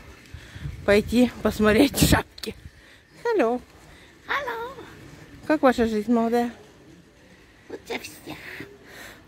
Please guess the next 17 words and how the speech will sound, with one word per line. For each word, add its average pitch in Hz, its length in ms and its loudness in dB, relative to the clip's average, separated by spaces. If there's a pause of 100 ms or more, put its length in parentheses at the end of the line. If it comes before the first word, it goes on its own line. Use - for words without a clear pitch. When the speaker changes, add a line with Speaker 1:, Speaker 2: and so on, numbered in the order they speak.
(800)
Speaker 1:
Так, 269 240 2
ну 226 120 4
сначала 277 320 4
нам 247 140 2
надо 226 220 0
в 202 40 -2
банк. 156 260 -6 (1300)
А 175 60 -12
потом 226 340 0
Speaker 2:
Блин, 311 160 6
Speaker 1:
уже 262 60 4
Speaker 2:
нам 285 140 4
надо 277 220 2
в 240 60 -8
банк, 359 300 -2
потому 285 280 -2
что 269 220 -12